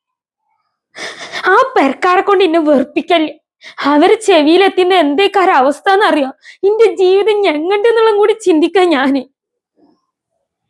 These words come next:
അതിന്റെ ഇടയ്ക്ക് എല്ലാവർക്കും തിന്നണതും കുടിക്കണതും വലിയ വിചാരം. എന്നെ കൊണ്ട് ഇത്തത് പറയിപ്പിച്ചതാണ്. ഒരു മാസമായില്ലേ നിങ്ങൾ ഇങ്ങനെ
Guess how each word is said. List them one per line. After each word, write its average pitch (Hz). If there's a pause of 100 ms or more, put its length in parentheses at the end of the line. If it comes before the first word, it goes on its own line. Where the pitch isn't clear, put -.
(1400)
അതിന്റെ 311
ഇടയ്ക്ക് 440
എല്ലാവർക്കും 359 (120)
തിന്നണതും 359
കുടിക്കണതും 403
വലിയ 330
വിചാരം. 330 (1900)
എന്നെ 359
കൊണ്ട് 466
ഇത്തത് 466 (140)
പറയിപ്പിച്ചതാണ്. 320 (580)
ഒരു 427
മാസമായില്ലേ 381
നിങ്ങൾ 370
ഇങ്ങനെ 359